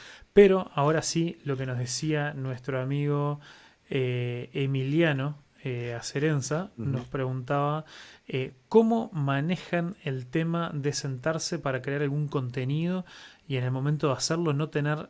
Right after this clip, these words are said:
Speaker 1: mm, que no te sale nada? Y quizá en otro momento haciendo otras cosas viene toda la creatividad junta. Este, mm, ¿Qué, qué, qué, qué, qué pensás vos en cuanto a eso?
Speaker 2: Y mirá, el, el tema es que,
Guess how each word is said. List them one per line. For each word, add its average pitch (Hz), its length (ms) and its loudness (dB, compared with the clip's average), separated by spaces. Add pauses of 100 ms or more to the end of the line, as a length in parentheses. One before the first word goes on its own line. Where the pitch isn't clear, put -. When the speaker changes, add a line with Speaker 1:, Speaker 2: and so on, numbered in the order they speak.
Speaker 1:
mm, 135 260 -2
que 135 160 -4
no 147 100 0
te 147 100 -2
sale 147 260 -2
nada? 123 360 -4 (440)
Y 135 100 -4
quizá 139 320 -2
en 156 80 2
otro 151 200 0
momento 143 420 0
haciendo 151 960 0
otras 143 300 -4
cosas 156 520 -4
viene 143 220 0
toda 151 160 2
la 143 100 2
creatividad 135 520 -2
junta. 123 480 -4 (680)
Este, 123 760 -4
mm, 113 240 -8 (680)
¿Qué, 156 160 -6
qué, - 220 -14 (360)
qué, 156 200 -12
qué, 156 160 -10 (100)
qué 170 100 -8
pensás 151 300 -6
vos 135 160 -6
en 131 80 -8
cuanto 123 220 -8
a 127 40 -4
eso? - 200 -12 (2250)
Speaker 2:
Y 143 100 4
mirá, 151 260 8
el, 139 100 2
el 139 200 2
tema 185 200 6
es - 60 4
que, 156 360 4